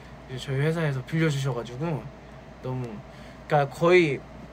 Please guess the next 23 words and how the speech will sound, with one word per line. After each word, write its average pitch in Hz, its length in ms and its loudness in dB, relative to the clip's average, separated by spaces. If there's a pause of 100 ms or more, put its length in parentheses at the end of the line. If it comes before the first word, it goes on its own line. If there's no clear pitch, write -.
(1500)
이제 143 180 0 (180)
정식, 185 520 0
정규 180 420 2 (140)
편성, 226 360 -2
그전부터도 185 760 2
그랬지만 139 260 0
정규 160 220 -2
편성되고 208 600 -2 (880)
제가 160 260 6
뭔가 139 260 2
바이 170 240 6
홍중인 202 460 2
만큼 143 480 -2
제가 135 240 0
모든 135 260 -2
걸 139 160 2
좀 135 340 -4 (280)
꾸려나가겠다 151 720 4
하는 196 240 2
데 185 100 2
있어서, 139 460 -2 (680)
그러니까 151 120 -2
제가 175 640 12